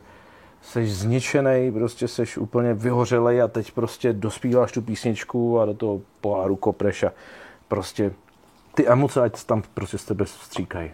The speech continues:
A absolutní neherec, viď? A, a tak vlastně jsem tam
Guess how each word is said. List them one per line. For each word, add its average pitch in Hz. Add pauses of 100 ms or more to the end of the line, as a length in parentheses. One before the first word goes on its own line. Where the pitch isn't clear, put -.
A 82
absolutní 110
neherec, 98 (200)
viď? 104
A, 95 (840)
a 90 (880)
tak -
vlastně 104
jsem 113
tam 117